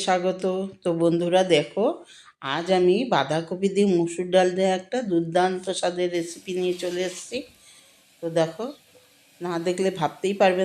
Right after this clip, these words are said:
না যে এত সুন্দর একটা রেসিপি আর এত টেস্টি রেসিপি হয়। তো ওই যে ডালটা নিয়েছিলাম, ওই ডালটা কিন্তু আমি ভিজিয়ে রেখেছিলাম। এখানে এতটাই ডাল আছে, ভিজিয়ে রেখেছিলাম। দিয়ে ওটাকে এবার আমি ডালটাকে একটু পিষে নেব।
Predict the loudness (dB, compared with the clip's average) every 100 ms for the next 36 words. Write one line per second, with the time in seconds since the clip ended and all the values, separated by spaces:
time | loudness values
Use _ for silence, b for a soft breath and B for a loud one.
0 | 2 4 4 2 -2 -4 -2 0 2 2
1 | 0 -4 -2 -4 -4 0 2 2 -2 -6
2 | -4 -2 -2 -4 -4 -4 -4 -14 _ _
3 | -20 _ -14 -10 -4 -4 0 0 2 0
4 | 0 -8 _ _ -2 -2 2 2 4 4
5 | 4 4 2 2 0 -2 0 2 4 2
6 | 2 -2 -2 -2 -2 0 0 -2 2 2
7 | 2 0 -4 -6 -8 -8 -14 B B B
8 | B B -6 -2 2 0 0 2 4 6
9 | 6 6 4 0 -2 -4 -2 -4 0 0
10 | 0 -2 -4 -4 -4 -4 -4 -2 0 -2
11 | B B B B -8 -6 0 2 4 6
12 | 6 6 4 4 4 4 2 -4 -6 -6
13 | -12 -4 -2 2 2 2 -2